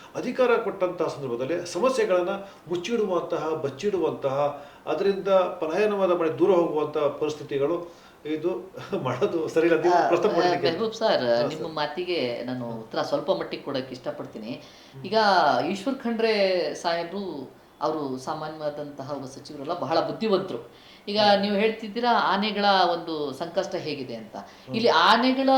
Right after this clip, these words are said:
Speaker 2: ಸಂಕಷ್ಟಕ್ಕೆ ಅವರು ಕೊಟ್ಟಿರುವಂತದ್ದು ಹಲಸಿನ ಹಣ್ಣು ಮತ್ತೆ ಭತ್ತ ಬೆಳಿಬಾರ್ದು ಅಂತ ಹೇಳಿದಿರಲ್ಲ. ಈ ಹಲಸಿನ ಹಣ್ಣು ಮತ್ತೆ ಭತ್ತನ ಯಾರು ಬೆಳೀತಾರೆ? ಮಾನವರು.
Speaker 1: ಮಾನವರು.
Speaker 2: ಈ ಯಾರು ಆ ಜಾಗನ ಆಕ್ರಮಿಸ್ಕೊಂಡಿದ್ದಾರೆ ಕಾಡು ಪ್ರಾಣಿಗಳದ್ದು? ಮನುಷ್ಯರೇ.
Speaker 1: ಹ್ಮ್.
Speaker 2: ಈಗ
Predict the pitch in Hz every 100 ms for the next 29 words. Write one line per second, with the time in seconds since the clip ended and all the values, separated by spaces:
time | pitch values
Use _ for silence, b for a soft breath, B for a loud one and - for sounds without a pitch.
0 | 262 226 208 233 208 - - 247 254 220
1 | 202 190 202 196 196 202 208 180 - 196
2 | 185 180 180 175 185 151 175 170 151 147
3 | 143 139 131 131 135 117 113 139 - B
4 | B 240 254 - - 247 - 269 269 285
5 | 262 - 254 208 202 196 240 226 196 190
6 | 180 180 196 196 170 151 117 - - B
7 | B 135 120 247 254 196 214 226 240 262
8 | 226 208 196 196 214 196 180 196 185 -
9 | 165 151 143 127 127 165 160 156 147 139
10 | 131 180 214 214 - 123 113 - - -
11 | 233